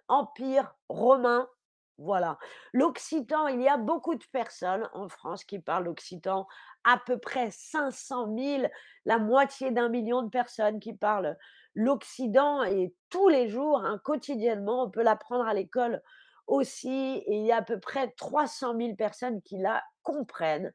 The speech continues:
et peuvent avoir des conversations en occitan. C'est vraiment très important en France. On regarde. Bonjour, adieu. Au revoir, adésiats. Et merci,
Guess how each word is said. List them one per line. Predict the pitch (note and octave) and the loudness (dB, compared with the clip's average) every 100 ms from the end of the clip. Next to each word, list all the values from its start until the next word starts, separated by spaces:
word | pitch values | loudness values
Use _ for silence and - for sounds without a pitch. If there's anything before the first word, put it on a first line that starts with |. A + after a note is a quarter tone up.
| _ _ - | _ _ -4
et | - | -4
peuvent | - A#3+ G#3 E3 - | 2 2 2 0 6
avoir | A3+ F#3 F#3 F#3+ G#3 G#3 - | 6 6 6 8 8 6 -4
des | F3+ A3 B3 | -2 0 2
conversations | C4 G#3 G3+ - F3+ - - A#3+ - | 2 4 2 0 -4 -4 -6 -6 -6
en | - B2+ C#3+ | -12 -12 -2
occitan. | B3 B3+ - - D3+ F3 D#3 - - - _ | 0 -2 -6 -14 -6 -4 -4 -6 -20 -20 _
C'est | - | -2
vraiment | E3+ G#3 A#3+ | 0 2 2
très | A#3+ - B3 G#3 | 0 -2 0 0
important | F3+ E3+ - F#3 D3 | 0 -2 -2 -2 -2
en | |
France. | - - A#3 - | -4 -2 0 0
On | B3+ C4+ | 6 6
regarde. | B3+ B3+ G3+ - - - | 8 8 6 2 -16 -8
Bonjour, | E3+ B3+ E4 B3+ D4+ D4 A#3 - - | 0 4 4 4 4 6 4 2 2
adieu. | B3 A3 A#3+ C4+ - _ _ _ _ _ - | 4 4 2 -2 -8 _ _ _ _ _ 6
Au | D4+ D4 | 8 10
revoir, | C#4 C4+ C4 A#3+ F3 - _ - | 8 10 12 12 10 4 _ 2
adésiats. | A3+ B3 F#3+ G#3+ C4+ - - - _ _ - | 2 2 2 6 6 4 -8 -20 _ _ -10
Et | F#3+ | -6
merci, | G#3+ C4 - - C#4 D4 | -2 -4 -6 -8 -4 -4